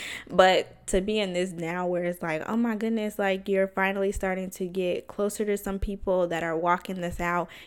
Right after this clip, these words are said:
You get to hear their stories, they get to hear yours. Um, and y'all really get to, like, build a genuine, authentic friendship." Like, that is amazing. So that's number one thing that's been, like,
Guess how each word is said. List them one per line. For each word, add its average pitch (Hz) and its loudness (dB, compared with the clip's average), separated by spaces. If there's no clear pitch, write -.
You 185 -4
get 185 2
to - -4
hear 175 2
their 175 2
stories, 190 0
they 165 -2
get 165 -6
to 175 -10
hear 170 -6
yours. 175 2
Um, 156 -6
and 180 -2
y'all 185 6
really 180 0
get 190 -2
to, 196 2
like, 170 -4
build 175 8
a 156 0
genuine, 175 -4
authentic 175 -4
friendship." 214 -2
Like, - 2
that 233 4
is 180 2
amazing. 170 -4
So 180 4
that's 208 -2
number 185 0
one 170 -2
thing 165 -4
that's 165 -8
been, 160 -6
like, 160 -8